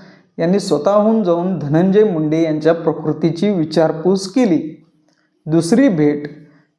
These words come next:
ही भाजपचे जे प्रदेश अध्यक्ष आहेत चंद्रशेखर बावनकुळे ह्यांच्या निवासस्थानी ती भेट झाली. कशासाठी झाली तर सुरेश धसांना तिथं जेवायला बोलवलं होतं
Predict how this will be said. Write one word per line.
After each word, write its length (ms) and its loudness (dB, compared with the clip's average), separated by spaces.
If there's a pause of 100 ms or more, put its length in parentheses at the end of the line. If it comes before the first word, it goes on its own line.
(160)
ही 200 0
भाजपचे 760 0
जे 180 0
प्रदेश 500 0
अध्यक्ष 400 0
आहेत 180 2 (960)
चंद्रशेखर 680 2
बावनकुळे 680 0 (540)
ह्यांच्या 380 0
निवासस्थानी 680 0
ती 180 0
भेट 320 2
झाली. 260 -4 (960)
कशासाठी 560 0
झाली 280 2 (120)
तर 100 2
सुरेश 440 2
धसांना 500 0
तिथं 320 -2
जेवायला 560 2
बोलवलं 460 0
होतं 360 2